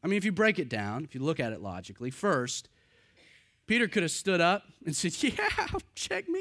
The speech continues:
out. Got a new name tag. First it was apostle, now miracle worker. Launching my whole new ministry.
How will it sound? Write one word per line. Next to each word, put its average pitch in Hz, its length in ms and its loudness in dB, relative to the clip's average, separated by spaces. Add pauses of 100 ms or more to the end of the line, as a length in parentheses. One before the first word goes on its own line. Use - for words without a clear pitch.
out. 480 560 -6 (3750)
Got 240 160 4
a 254 60 4
new 262 120 4
name 277 280 4
tag. 294 340 0 (1400)
First 214 220 -2
it 233 60 -4
was 226 100 -2
apostle, 214 540 0
now 190 180 2
miracle 254 380 -4
worker. 220 360 -6 (1500)
Launching 202 340 4
my 196 160 4
whole 208 200 2
new 220 120 0
ministry. 262 480 -4